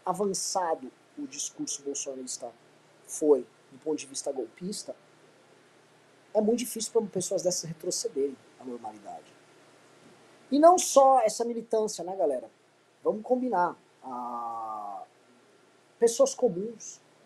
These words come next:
pessoas comuns, ouvindo um Constantino, ouvindo a audiência da pan, milhões e milhões de pessoas recebendo besteirol no Zap, essas pessoas internalizaram a ideia de um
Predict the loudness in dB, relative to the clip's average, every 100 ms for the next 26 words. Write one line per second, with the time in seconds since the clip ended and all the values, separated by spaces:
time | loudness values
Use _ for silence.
0 | _ _ _ _ _ _ _ _ _ _
1 | _ -10 -6 -4 -2 -2 -2 -4 -6 -8
2 | -14 -4 2 4 4 4 4 2 -2 -2
3 | -2 -2 -2 0 0 -2 -12 -2 0 4
4 | 6 6 6 0 0 0 0 2 2 2
5 | -2 -18 -20 -4 2 10 12 12 8 4
6 | 4 2 -2 -2 -2 -2 -2 0 0 2
7 | 4 4 4 2 2 2 0 -14 -20 -20
8 | -10 -2 0 2 2 8 8 6 2 6
9 | 6 4 0 2 4 4 4 6 6 6
10 | 2 -2 -2 -4